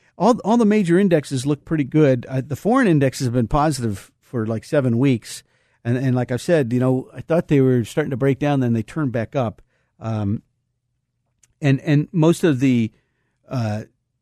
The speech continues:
domestic index has been negative for about two weeks now. So, uh, just negative momentum.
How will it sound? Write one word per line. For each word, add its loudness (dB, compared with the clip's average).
domestic 2
index 0
has -6
been 0
negative 0
for -8
about -4
two -4
weeks -2
now. -6
So, -4
uh, -8
just -14
negative 0
momentum. 0